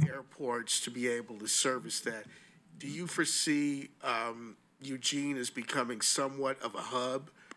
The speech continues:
for, um, you know, shorter flights and that kind of thing that would require us to expand our footprint even more?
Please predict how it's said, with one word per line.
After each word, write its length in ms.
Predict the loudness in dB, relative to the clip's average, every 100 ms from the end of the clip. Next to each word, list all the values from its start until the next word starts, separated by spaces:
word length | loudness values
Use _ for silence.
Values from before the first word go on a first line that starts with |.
| -16 -16 -6
for, 420 | -2 0 0 -4 -2
um, 460 | -4 -2 -4 -6 -14 -20 -20 -20 -12
you 80 | -2
know, 100 | 0
shorter 500 | 4 4 4 0 -2
flights 720 | -6 -6 -2 2 2 2 2 2
and 180 | 2
that 180 | 0 2
kind 220 | 2 0
of 100 | 0
thing 340 | 0 2 2 0
that 340 | -8 -10 -6
would 120 | -2
require 600 | -2 -4 0 2 2 2
us 280 | 0 0 0 -4 -14 -18 -10
to 160 | 2 2
expand 560 | 4 4 2 2 -2
our 100 | -4
footprint 600 | -6 -4 -4 -2 2 2
even 240 | 0 -4 -4
more? 340 | -2 0 -2